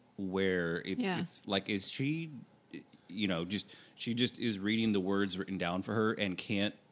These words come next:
Speaker 1: like, process information that's coming into her brain and, you know, <laughs> be like, "Oh, that, that's, what did,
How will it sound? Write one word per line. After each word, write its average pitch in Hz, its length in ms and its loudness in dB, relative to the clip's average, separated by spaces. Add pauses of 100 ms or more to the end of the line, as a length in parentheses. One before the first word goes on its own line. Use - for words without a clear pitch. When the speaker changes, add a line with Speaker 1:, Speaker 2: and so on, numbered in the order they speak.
(500)
Speaker 1:
like, 87 240 -2 (260)
process 90 540 0
information 95 640 0
that's 98 160 -2
coming 120 240 2
into 123 200 2
her 123 40 0
brain 123 580 0
and, 90 500 -2 (680)
you 113 200 0
know, 78 220 -4 (300)
<laughs> - 300 -20
be 101 100 -2
like, 92 280 4
"Oh, 98 340 4
that, 101 260 2 (180)
that's, - 400 -2 (500)
what 92 300 -4
did, 98 120 0